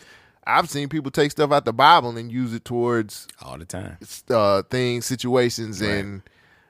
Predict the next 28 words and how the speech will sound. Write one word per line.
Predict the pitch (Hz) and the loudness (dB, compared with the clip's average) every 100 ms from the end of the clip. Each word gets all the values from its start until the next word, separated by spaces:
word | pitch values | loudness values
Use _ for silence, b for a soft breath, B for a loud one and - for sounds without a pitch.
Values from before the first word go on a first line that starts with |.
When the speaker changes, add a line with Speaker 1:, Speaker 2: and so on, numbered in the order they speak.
| b b _ _ - | b b _ _ -8
Speaker 1:
and | 120 127 | -4 0
that's, | 127 - | -2 0
I'm | 117 107 | -2 -2
like, | 101 101 | -4 -4
that's | 110 120 | -4 -2
not | 131 104 | -2 0
what | 117 | -2
it | 104 95 | -2 -6
means. | 120 131 110 | -6 -4 -6
It's | 98 | -6
like, | 107 120 | -6 -2
no, | 131 123 | 0 0
that | 120 147 | 0 -2
nigga, | 170 135 120 110 104 | -4 -8 -8 -14 -14
she | 147 | -8
mine. | 147 151 139 113 98 | 0 2 2 0 -4
Like, | 98 104 | -4 -2
I | 110 | -2
done | 131 123 | -2 -2
Speaker 2:
Yeah. | |
Speaker 1:
did | 127 131 | 0 2
these | 127 131 135 113 | 2 2 2 2
vows | 127 127 127 120 | 0 0 -2 -4
and | 127 | -6
then | 120 107 | -8 -6
she | - 147 139 | -4 -2 0
ain't | 120 | 0
doing, | 120 104 104 | 0 -2 -10